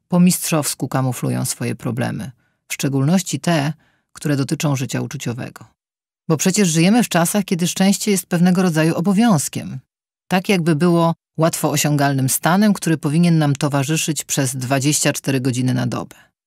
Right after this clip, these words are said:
Karmimy nasze oczy taką liczbą kolorowych obrazów, że nie zastanawiamy się nad tym, czy są trójwymiarowe.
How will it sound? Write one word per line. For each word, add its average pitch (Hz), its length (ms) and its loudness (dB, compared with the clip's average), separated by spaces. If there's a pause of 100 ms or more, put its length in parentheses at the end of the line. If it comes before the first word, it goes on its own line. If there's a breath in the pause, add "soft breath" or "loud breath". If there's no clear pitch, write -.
(600)
Karmimy 220 480 4
nasze 170 320 2
oczy 175 420 -2 (540 soft breath)
taką 175 420 2
liczbą 147 420 0
kolorowych 160 480 0
obrazów, 143 540 0
że 165 200 0
nie 190 160 4
zastanawiamy 180 640 2
się 165 140 0
nad 147 220 0
tym, 139 180 -4
czy 131 120 -6
są 123 260 -4
trójwymiarowe. 120 720 -6